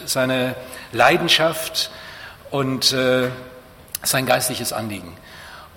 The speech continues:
Und, äh, ich kann jetzt gar nicht alles aufzählen, was du machst. Das kann man auch alles nachlesen für die Wikipedia. Äh, schön, dass du da bist. Wir haben und freuen uns sehr und haben für dich gebetet und erwarten, dass Gott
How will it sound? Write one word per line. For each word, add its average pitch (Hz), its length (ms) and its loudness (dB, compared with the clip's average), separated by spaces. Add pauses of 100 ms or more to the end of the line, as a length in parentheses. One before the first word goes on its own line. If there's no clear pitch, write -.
Und, 117 300 -2
äh, 120 300 2 (420)
ich - 140 -4
kann 143 120 2
jetzt 135 140 0
gar 139 80 4
nicht 131 200 0
alles 123 200 0
aufzählen, 123 420 -2
was 135 200 2
du 143 80 -2
machst. 131 340 0
Das - 140 -6
kann 135 100 -4
man 120 80 -2
auch 110 140 -4
alles 110 200 -4
nachlesen 113 460 -4
für 110 140 -8
die 107 120 -12 (140)
Wikipedia. 120 760 -4 (600)
Äh, 117 280 -2 (340)
schön, 170 220 4
dass 160 160 4
du 147 100 0
da 127 220 6
bist. 117 560 -4
Wir 120 160 0
haben 127 420 0 (920)
und 107 120 -8
freuen 143 300 4
uns 135 160 0
sehr 123 180 2
und 117 80 0
haben 123 80 -4
für 120 140 -4
dich 117 160 -4
gebetet 117 500 -4
und 110 160 -10
erwarten, 110 400 -4
dass 104 200 -4
Gott 123 360 0